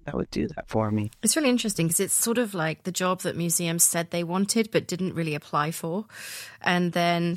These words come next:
Speaker 1: <laughs>
Speaker 2: now they're sort of landed with it because there's been this complete shrinkage in the public sphere otherwise of spaces,
Speaker 1: Mm-hmm.
Speaker 2: which is why you see, like you say, these big arguments around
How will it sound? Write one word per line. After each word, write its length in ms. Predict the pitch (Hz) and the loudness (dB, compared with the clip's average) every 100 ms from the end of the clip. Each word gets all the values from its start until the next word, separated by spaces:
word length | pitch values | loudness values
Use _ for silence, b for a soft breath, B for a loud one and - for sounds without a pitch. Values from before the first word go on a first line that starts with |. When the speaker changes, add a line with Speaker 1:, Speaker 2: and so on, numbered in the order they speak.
| - | 2
Speaker 1:
<laughs> 1300 | 190 - 202 - - 208 - - - 190 - - - | 2 2 0 0 -2 -4 -4 -6 -4 -8 -6 -12 4
Speaker 2:
now 440 | 190 190 180 180 | 6 8 6 4
they're 160 | 180 185 | 6 4
sort 200 | 214 180 | 6 4
of 160 | 170 | 4
landed 560 | 175 180 202 208 175 151 | 4 4 6 6 4 2
with 180 | 151 135 | -2 -4
it 200 | 113 - | -4 -2
because 420 | 170 180 175 160 | 0 2 4 4
there's 180 | 175 170 | 2 0
been 180 | 180 170 | -2 0
this 160 | 170 | 0
complete 480 | - 185 - 196 - | 0 -2 0 2 4
shrinkage 840 | - - 202 202 180 - - - | 4 4 4 4 2 -2 -2 -2
in 200 | - 165 | -2 -2
the 80 | 156 | -4
public 400 | - 160 170 - | -4 -4 -4 -2
sphere 440 | - - 170 156 147 | -2 0 0 2 4
otherwise 680 | 180 190 170 78 87 147 - | 4 4 0 -2 -4 2 2
of 220 | 160 151 | 2 0
spaces, 600 | - 143 123 - 160 - | 0 0 -4 -4 -4 0
Speaker 1:
Mm-hmm. 160 | 165 160 | 0 2
Speaker 2:
which 120 | 175 | 2
is 140 | 175 | 4
why 180 | 214 294 | 6 6
you 160 | 214 151 | 6 2
see, 240 | - - | 2 0
like 220 | 147 - | -4 -6
you 80 | - | -4
say, 220 | 156 - | -2 -2
these 180 | - 147 | -4 -6
big 280 | - 151 - | 0 0 2
arguments 580 | 131 151 147 143 - 151 | -2 -2 -6 -10 -8 -6
around 380 | 147 95 143 | -6 -6 -8